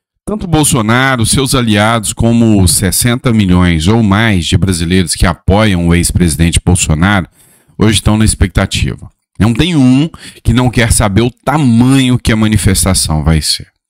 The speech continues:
A esquerda também tá na expectativa de prontidão,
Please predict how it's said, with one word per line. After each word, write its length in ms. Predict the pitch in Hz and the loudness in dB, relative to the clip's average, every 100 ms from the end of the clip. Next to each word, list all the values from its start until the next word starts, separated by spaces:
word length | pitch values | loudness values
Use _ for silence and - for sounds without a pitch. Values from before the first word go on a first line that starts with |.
| _ _ _ | _ _ _
A 80 | - | -4
esquerda 380 | 120 196 196 175 | -2 -2 -2 -4
também 320 | 160 143 196 | -2 -4 -2
tá 100 | 233 | -2
na 120 | 277 | 0
expectativa 720 | 269 - - 247 - 135 85 | 0 -4 -6 -8 -2 -2 0
de 100 | 78 | -2
prontidão, 580 | - 208 - 95 95 73 | -2 -4 -2 0 0 -2